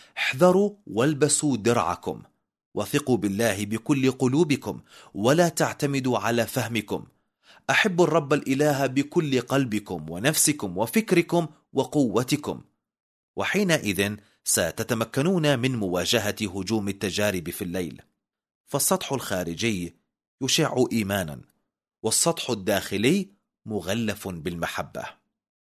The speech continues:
ثم إنه يضيف حماية أخرى ينبغي أن يحصل عليها الجندي، خوذة رجاء الخلاص.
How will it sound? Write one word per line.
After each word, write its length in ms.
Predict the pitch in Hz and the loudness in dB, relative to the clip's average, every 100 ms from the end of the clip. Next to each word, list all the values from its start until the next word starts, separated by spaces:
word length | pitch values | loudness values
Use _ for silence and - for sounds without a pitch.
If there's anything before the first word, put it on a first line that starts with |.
| _ _ _ _ _ _ | _ _ _ _ _ _
ثم 260 | - 147 | -2 0
إنه 480 | 151 190 160 139 135 | 2 2 2 4 4
يضيف 460 | 101 95 113 107 107 | 2 0 0 -2 -2
حماية 680 | 104 - 117 107 196 214 190 | -2 -2 -2 2 4 4 2
أخرى 640 | 175 - - 95 95 117 - _ _ _ _ _ _ | -2 -2 -2 0 0 -2 -10 _ _ _ _ _ _
ينبغي 520 | 127 196 208 180 156 156 | 0 0 2 2 2 0
أن 220 | 131 117 | 0 -2
يحصل 380 | 139 - 139 127 | -2 0 0 2
عليها 420 | 87 98 113 95 | 2 2 0 0
الجندي، 560 | 95 101 92 85 55 - _ _ _ _ | -4 -4 -4 -6 -8 -18 _ _ _ _
خوذة 720 | - 131 170 156 143 147 135 | -2 4 4 4 0 2 2
رجاء 460 | 123 113 117 113 113 | 2 2 4 2 0
الخلاص. 680 | 107 - 92 67 - - | -2 0 -2 0 -2 -2